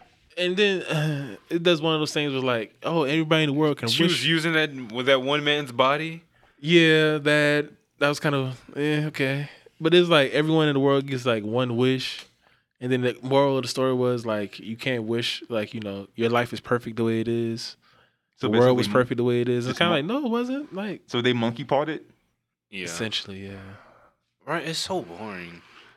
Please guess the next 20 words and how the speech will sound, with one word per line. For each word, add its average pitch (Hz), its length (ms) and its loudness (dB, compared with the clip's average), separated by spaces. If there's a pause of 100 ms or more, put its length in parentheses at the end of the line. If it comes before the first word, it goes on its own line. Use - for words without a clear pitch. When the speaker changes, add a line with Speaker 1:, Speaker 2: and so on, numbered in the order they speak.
(120)
Speaker 2:
right? 117 140 -4
Speaker 1:
Yeah, 151 120 2
the 151 120 4
only 165 220 6
reason 151 120 4
I 135 40 4
thought 151 180 4
of 127 80 0
that 117 140 -2
because 120 200 0
they 113 80 4
had 110 300 0
the, 98 300 -2 (340)
they 117 120 0
did 123 200 2
the 110 80 2
whole 117 160 0
invisible 104 400 -4
jet 104 260 -4
thing 90 240 -12